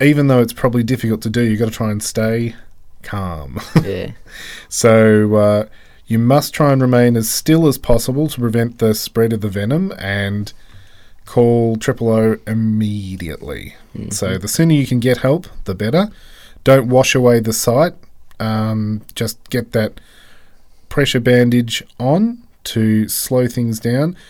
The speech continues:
Speaker 1: You don't wanna make, like, a tourniquet <laughs> by having it too tight. But, uh, yeah,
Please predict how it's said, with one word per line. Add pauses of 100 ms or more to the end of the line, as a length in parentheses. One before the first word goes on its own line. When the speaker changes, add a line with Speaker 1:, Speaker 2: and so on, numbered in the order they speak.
(140)
Speaker 1:
You
don't
wanna
make, (120)
like,
a
tourniquet (100)
<laughs>
by (360)
having
it
too
tight. (760)
But,
uh, (1400)
yeah,